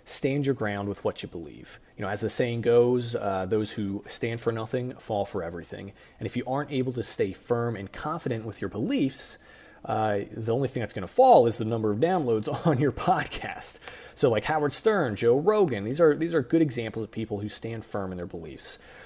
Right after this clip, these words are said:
uh, which creates some, like, really interesting outcomes, actually. So, like, one of the first outcomes for this is that those who identify with their beliefs become stronger supporters of their show.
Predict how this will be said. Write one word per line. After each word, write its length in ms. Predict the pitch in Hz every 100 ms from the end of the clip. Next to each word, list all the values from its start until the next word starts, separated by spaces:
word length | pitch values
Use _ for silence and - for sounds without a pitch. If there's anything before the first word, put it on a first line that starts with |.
| - -
uh, 300 | 95 90 87 - _ _ -
which 320 | 120 - - -
creates 460 | - 156 240 427 -
some, 240 | 226 170
like, 140 | 131 -
really 280 | 151 180 170
interesting 560 | 151 - 135 - 117
outcomes, 480 | 107 107 - 90 90
actually. 400 | 85 - - 87
So, 160 | - 120
like, 200 | 110 131
one 140 | 151
of 40 |
the 60 | 131
first 300 | - 135 -
outcomes 460 | 123 123 - 101 -
for 120 | 104
this 220 | 95 -
is 140 | 101
that 280 | 110 104 - - - - - - _ _ _ _ _ _ _ 127
those 280 | 120 135 147
who 120 | 120
identify 520 | 117 104 113 - 104
with 260 | 101 208 185
their 100 | 117
beliefs 580 | 101 92 104 - - - _ _ _ _ _ -
become 300 | 123 123 117
stronger 380 | - 113 113 117
supporters 580 | - - 110 90 98
of 100 | 104
their 100 | 139
show. 340 | - 311 277